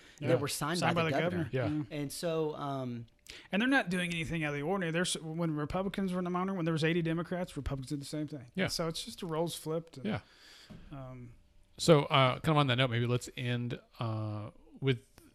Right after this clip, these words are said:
Speaker 3: hearing from you guys what you feel like the, you, the biggest accomplishment of the legislature has been this year. This could be individually for you guys or just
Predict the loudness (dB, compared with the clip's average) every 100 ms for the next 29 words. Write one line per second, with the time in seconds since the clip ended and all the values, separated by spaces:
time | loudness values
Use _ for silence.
0 | -16 -6 0 0 0 0 2 4 4 0
1 | -4 -4 -2 0 2 2 0 -6 -2 0
2 | 2 0 -4 _ _ -8 -8 -6 -4 0
3 | 2 0 0 -2 -2 0 0 0 -2 0
4 | 0 0 0 -2 0 0 -2 0 -2 -2
5 | -4 -4 -4 -4 -2 -2 -2 -6 _ -8
6 | -4 2 2 4 4 4 2 4 6 6
7 | 4 4 2 0